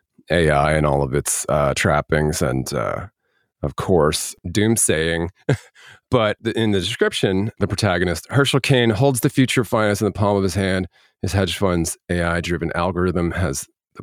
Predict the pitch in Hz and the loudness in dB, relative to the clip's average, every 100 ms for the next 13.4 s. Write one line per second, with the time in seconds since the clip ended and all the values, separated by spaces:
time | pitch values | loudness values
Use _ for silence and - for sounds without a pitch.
0 | - - - - - - 117 123 120 - | -8 -2 0 0 -4 -2 2 2 0 -2
1 | 98 69 82 90 92 - - - 95 80 | -2 0 2 2 0 -4 -6 0 2 2
2 | - - 78 78 85 80 - 73 76 85 | 0 0 0 0 0 -2 -2 -4 -2 0
3 | 87 - 78 90 90 85 90 92 80 80 | 0 0 0 2 2 2 0 0 0 2
4 | 78 - 82 80 80 82 - - - - | 0 0 2 2 2 -2 -6 -20 -20 -20
5 | _ - 78 - 82 - 76 - 80 80 | _ -6 -2 2 0 0 -4 -2 0 2
6 | 73 76 76 - 85 69 69 - 110 87 | 2 -2 -6 -2 0 0 -2 -2 0 0
7 | 67 - - - _ - - 78 71 - | -2 -6 -18 -20 _ -10 -6 -4 -4 -6
8 | - - - 120 101 95 - - _ 98 | -8 -10 -6 0 2 2 -4 -12 _ -2
9 | 87 85 90 90 90 87 87 92 92 - | -2 -2 -4 -4 -4 -2 -2 -2 -4 -6
10 | _ _ _ _ 135 127 - 127 120 117 | _ _ _ _ 0 0 0 2 4 2
11 | - _ _ _ _ 165 247 - 208 208 | -2 _ _ _ _ 2 2 4 2 4
12 | 226 220 202 190 170 151 - 165 135 104 | 4 4 2 2 2 0 2 2 2 -2
13 | 117 127 120 | -2 0 2